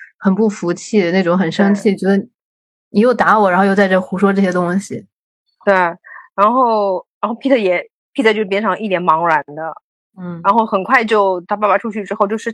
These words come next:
Speaker 2: 他爸爸的意思就是说让 Vegas 去解决掉 Pete，就直接杀了，杀掉 Pete 了。然后反正就是肯定是不会，不会杀，杀掉他的。然后 Vegas 就想到了一个办法，
Speaker 1: 嗯。
Speaker 2: 然后就发了短信，Vegas 发短信，用通过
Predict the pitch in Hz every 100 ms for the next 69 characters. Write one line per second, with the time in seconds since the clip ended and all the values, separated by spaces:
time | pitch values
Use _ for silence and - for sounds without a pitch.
0 | - 403 494 302 262 - 254 226 226 226
1 | 214 240 196 185 - - _ 240 226 226
2 | 226 - 170 160 180 170 180 160 175 170
3 | 165 175 190 180 - 220 208 - 185 160
4 | - - - _ 180 208 214 196 190 185
5 | 196 233 233 214 202 190 - _ _ _
6 | _ _ _ _ _ 190 240 226 220 202
7 | 185 247 240 - 262 233 - 156 151 -
8 | - - 175 196 208 202 196 190 190 185
9 | - 151 175 185 - 220 180 - - -
10 | - - - 165 190 190 185 175 - 226
11 | 226 185 139 - 190 160 190 214 302 285
12 | 220 226 208 254 240 208 165 - 247 214
13 | 226 240 220 - 233